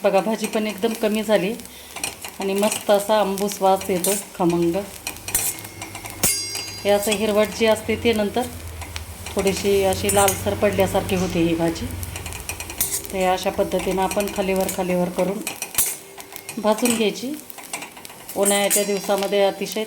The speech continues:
थंड गुणाची अशी ही रानभाजी आहे. तर आपण भाजून घेऊ हिला छान आणखी, अ, दोन मिनिट परत. तर ही ताटात काढून घेतली आपण. आता ही खूप गरम आहे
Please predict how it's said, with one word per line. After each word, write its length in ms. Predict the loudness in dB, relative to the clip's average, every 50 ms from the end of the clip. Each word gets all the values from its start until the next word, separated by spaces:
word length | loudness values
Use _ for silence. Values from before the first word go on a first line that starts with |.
| -4 -2
थंड 280 | -2 0 0 2 2 2
गुणाची 520 | 0 0 0 0 0 0 -2 -2 -6 -6 -6 -8 -10 -10 -10 -10 -10 -12 -12 -12 -12 -12 -12 -12 -14 -14 -14 -10 -8 -8 -8 -6 -2 -2
अशी 200 | -2 0 0 0
ही 140 | 2 2 4
रानभाजी 500 | 4 4 4 2 2 0 2 2 2 2
आहे. 260 | 2 2 0 -2 -6 -8 -8 -10 -12 -14 -14 -16 -18 -16 -14 -14 -14 -14 -14 -16 -16 -14 -14 -14 -14 -14 -16 -16 -14 -14 -12 -10 -10 -10 -10 -8 -6 -6 -4 -2
तर 40 |
आपण 260 | -2 -2 -2 -2 0 2
भाजून 340 | 2 2 0 0 -2 -2
घेऊ 140 | 0 0 0
हिला 260 | 0 -2 0 0 0
छान 300 | 0 0 0 2 2 2
आणखी, 320 | 2 0 -2 -2 -2 -4 -4 -4 -6 -10 -14 -12 -6 -2
अ, 340 | 0 4 4 6 6 6 4
दोन 220 | 4 2 0 0 2
मिनिट 320 | 2 2 2 2 0 -2
परत. 220 | -2 -2 -2 -2 -4 -8 -12 -18 -18 -20 -20 -20 -20 -20 -20 -20 -20 -20 -20 -20 -20 -20 -20 -20 -20 -20 -20 -20 -20 -20 -20 -20 -18 -8 -4
तर 60 | -2
ही 200 | 0 0 2 4
ताटात 240 | 6 6 6 6 2 0 2
काढून 280 | 2 2 4 4 2 2
घेतली 320 | 0 0 2 2 4 4
आपण. 320 | 4 2 2 2 2 2 0 0 -4 -14 -18 -20 -20 -20 -14 -8 -6
आता 300 | -2 2 2 4 4 4
ही 260 | 2 0 -2 -4 -4
खूप 120 | -4 -4
गरम 380 | -2 0 2 4 6 6 6 6
आहे 260 | 4 2 0 -4